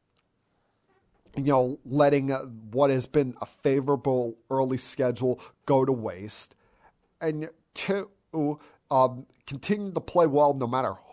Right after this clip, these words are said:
who's in the lineup. And they're now without two regulars in Nimmo and Mark Canha, who are both on the covid I L.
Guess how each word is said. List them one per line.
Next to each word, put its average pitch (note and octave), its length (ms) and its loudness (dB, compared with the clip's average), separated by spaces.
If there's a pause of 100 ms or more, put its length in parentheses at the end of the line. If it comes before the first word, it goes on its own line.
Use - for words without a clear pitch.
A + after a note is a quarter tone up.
who's F#3+ 240 -4
in D3 220 -4
the A#2+ 60 -4
lineup. A2+ 360 -4
And C#3 260 -4 (300)
they're C#3+ 220 2 (280)
now D3 280 4
without D3+ 500 4 (380)
two A3 200 -8
regulars D3 640 2 (100)
in C3 240 -4 (220)
Nimmo D3+ 640 2
and A#2 400 -6
Mark B2+ 380 -2
Canha, C#3+ 500 -4 (220)
who C#3 180 2
are B2+ 100 4
both C#3+ 460 0 (100)
on B2+ 220 -2
the A2+ 120 -8
covid C#3+ 480 -2 (120)
I A2+ 340 0
L. A#2+ 440 2